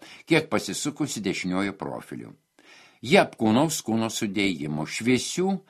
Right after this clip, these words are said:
trumpų garbanotų plaukų, žvelgia tiesiai į skaitytoją ir šypsosi. Moteris vilki tamsią margą palaidinę ar suknelę. Nuotrauka. Suomijoje populiarūs šunys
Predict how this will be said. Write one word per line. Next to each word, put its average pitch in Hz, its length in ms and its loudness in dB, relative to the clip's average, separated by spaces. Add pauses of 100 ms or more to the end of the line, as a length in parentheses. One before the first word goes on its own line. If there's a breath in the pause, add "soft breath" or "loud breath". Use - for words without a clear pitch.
(320 soft breath)
trumpų 104 540 0
garbanotų 95 640 0
plaukų, 92 640 -6 (180)
žvelgia 131 500 2
tiesiai 82 360 -2
į - 40 -6
skaitytoją 156 840 -4
ir 147 100 -4
šypsosi. - 680 -12 (360)
Moteris 127 460 6
vilki 143 320 0 (160)
tamsią 117 480 2
margą 80 480 -2
palaidinę 104 880 -4 (160 soft breath)
ar 90 180 -4
suknelę. - 580 -12 (420)
Nuotrauka. 110 600 4 (600 loud breath)
Suomijoje 139 1040 4
populiarūs 113 800 4
šunys 139 540 2